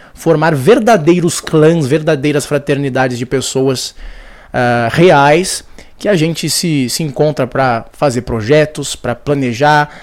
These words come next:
pra às vezes, às vezes bater um papo, enfim, é, esse é o meu objetivo de longo prazo, é conseguir selecionar ali as pessoas que a gente pode, né, meio que unir e fazer algo bem interessante sair disso.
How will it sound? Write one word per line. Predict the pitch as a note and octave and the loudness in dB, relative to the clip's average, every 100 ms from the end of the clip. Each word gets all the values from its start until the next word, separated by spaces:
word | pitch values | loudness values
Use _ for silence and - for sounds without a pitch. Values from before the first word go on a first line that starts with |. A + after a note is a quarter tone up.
| - - | -20 -10
pra | - | -2
às | F#3+ D#3+ | 0 2
vezes, | F3+ C#3+ | 2 2
às | |
vezes | E3 D3 B2 - - | 0 -2 -6 -10 -12
bater | C#3+ C#3 - | -4 -4 -2
um | C#3 | -4
papo, | A2 D3 D#3 D3+ C#3+ - - - | 0 2 2 0 -10 -14 -20 -12
enfim, | D#3 C3 B2+ A2+ - | -10 -8 -6 -6 -6
é, | B2+ - | -8 -4
esse | D3+ - | -4 -2
é | |
o | |
meu | D#3+ | -4
objetivo | D3 D3 C#3 C#3+ | -2 -4 -4 -4
de | C#3+ | -2
longo | C#3+ C3+ | -4 -4
prazo, | A#2+ A#2 A2 A#2 | -2 -2 -2 -4
é | A#2 | -4
conseguir | - C3 C3+ B2+ C#3 | -6 -8 -6 -6 -4
selecionar | - D#3 - D#3 C#3+ D3 | -2 0 0 -2 0 0
ali | C#3+ C#3+ | 0 0
as | C3+ | -2
pessoas | - C#3 - C#3 C#3 B2+ | -2 -4 -2 -2 -2 -2
que | - | -4
a | |
gente | B2+ C3 - | -2 -4 -6
pode, | C#3 C3+ B2 B2+ - - - - - | -2 -2 -4 -10 -16 -20 -20 -20 -8
né, | A#2+ B2 A#2+ - | -2 0 -2 -6
meio | C#3 C3+ | -4 -4
que | C3+ E3 | -2 -2
unir | D3+ C3+ D3+ E3+ - - | -2 0 0 -2 -6 -10
e | D#3 | -8
fazer | - D3+ A#2+ D3 | -2 0 0 0
algo | C#3 C#3+ C#3 C#3+ C3+ | 2 2 2 0 0
bem | B2 D3+ F#3 | -2 -4 -4
interessante | F3+ F3+ E3 - D3 C#3+ C3 | -2 0 0 -2 -4 -6 -4
sair | C#3+ C#3+ | -2 -2
disso. | A2+ G#2+ - - | -4 -8 -8 -16